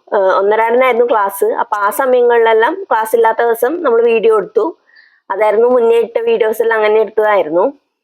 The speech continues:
എന്റെ എക്സാം കഴിഞ്ഞിട്ട് എനിക്ക് രണ്ട് മാസം ഗ്യാപ്പ് ഉണ്ടായിരുന്നു. അത് കഴിഞ്ഞിട്ട് ഇന്റേൺഷിപ്പ് തുടങ്ങാൻ നിൽക്കുമായിരുന്നു. അപ്പൊ ആ രണ്ട് മാസം നമ്മള് മാക്സിമം നമുക്കൊണ്ട്, നമ്മളെ കൊണ്ടാവുന്ന പോലെയെല്ലാം വീഡിയോ ചെയ്യാനായിരുന്നു വിചാരിച്ചിരുന്നത്. കാരണം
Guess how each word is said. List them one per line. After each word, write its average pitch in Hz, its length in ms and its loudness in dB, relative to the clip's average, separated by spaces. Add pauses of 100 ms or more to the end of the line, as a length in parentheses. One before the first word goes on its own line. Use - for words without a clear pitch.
എന്റെ 240 180 0
എക്സാം 285 400 -2
കഴിഞ്ഞിട്ട് 254 280 0
എനിക്ക് 247 200 0
രണ്ട് 233 320 2
മാസം 247 380 -2
ഗ്യാപ്പ് 226 300 2
ഉണ്ടായിരുന്നു. 196 500 -2
അത് 202 100 -2
കഴിഞ്ഞിട്ട് 226 260 0
ഇന്റേൺഷിപ്പ് 226 580 0
തുടങ്ങാൻ 226 360 2
നിൽക്കുമായിരുന്നു. 208 640 0 (340)
അപ്പൊ 330 140 -4
ആ 480 120 -2
രണ്ട് 466 260 0
മാസം 262 320 0
നമ്മള് 240 440 0
മാക്സിമം 285 800 0
നമുക്കൊണ്ട്, 240 380 2
നമ്മളെ 220 260 0
കൊണ്ടാവുന്ന 220 480 0
പോലെയെല്ലാം 233 400 2
വീഡിയോ 226 320 2
ചെയ്യാനായിരുന്നു 220 600 0
വിചാരിച്ചിരുന്നത്. 190 680 0
കാരണം 208 280 0